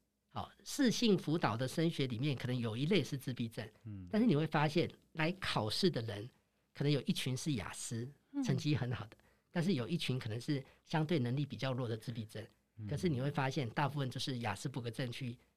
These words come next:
Speaker 1: 占这个样的名额。
Speaker 2: 嗯，那想请问一下老师，目前有什么可以使亲师生三方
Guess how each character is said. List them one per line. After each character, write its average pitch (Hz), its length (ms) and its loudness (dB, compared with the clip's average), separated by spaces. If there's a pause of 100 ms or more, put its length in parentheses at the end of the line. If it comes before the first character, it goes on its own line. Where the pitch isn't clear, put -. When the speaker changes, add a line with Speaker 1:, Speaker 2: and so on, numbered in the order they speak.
(280)
Speaker 1:
占 135 160 -2
这 120 120 -6
个 127 100 -2
样 127 220 -2
的 117 80 -4
名 113 200 -6
额。 123 120 -10 (760)
Speaker 2:
嗯， 104 220 -14
那 151 140 4
想 101 200 2
请 98 200 2
问 117 100 6
一 - 20 6
下 123 140 4
老 90 140 0
师， 110 360 2 (180)
目 151 220 10
前 87 380 2
有 104 220 4
什 - 120 -2
么 87 180 2
可 - 120 0
以 92 160 2
使 85 480 -6 (260)
亲 123 320 6
师 110 300 0
生 107 500 2
三 104 380 6
方 92 260 4